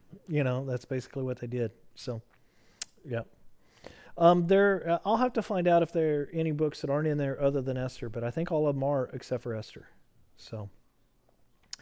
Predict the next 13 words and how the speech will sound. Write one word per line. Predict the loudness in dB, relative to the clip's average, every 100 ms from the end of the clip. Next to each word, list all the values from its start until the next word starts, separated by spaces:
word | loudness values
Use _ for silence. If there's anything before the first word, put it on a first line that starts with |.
| -20 -20 -20 -20 -20 -8 6
well, | 8
let's | 8
get | 6 4 6
to, | 6 6 6
uh, | 4 6
basically | 8 8 6 2 4
what | 6 8
I've | 8
done | 6 6 4 2
is | 4 6 4
for | 0
this | 6 6 6
lesson, | 6 6 4 -2